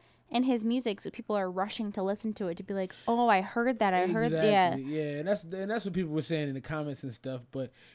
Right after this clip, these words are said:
Speaker 2: you know, we really do live in an age that's, like,
Speaker 1: Glorifies terrible behavior.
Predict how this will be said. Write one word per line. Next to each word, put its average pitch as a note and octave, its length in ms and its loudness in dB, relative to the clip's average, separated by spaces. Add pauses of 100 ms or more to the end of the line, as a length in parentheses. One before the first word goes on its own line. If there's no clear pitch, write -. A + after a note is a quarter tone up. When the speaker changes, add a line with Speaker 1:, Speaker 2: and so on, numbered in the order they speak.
Speaker 2:
you F3 60 -4
know, F3 80 4
we G3 80 4
really F3+ 240 4
do D#3+ 160 4
live D#3 180 4
in D3 80 0
an C#3+ 160 -4
age C#3+ 540 -2
that's, C3+ 260 -6
like, B2+ 220 -4 (100)
Speaker 1:
Glorifies G#3 960 0 (140)
terrible F3+ 300 2
behavior. F3 600 -4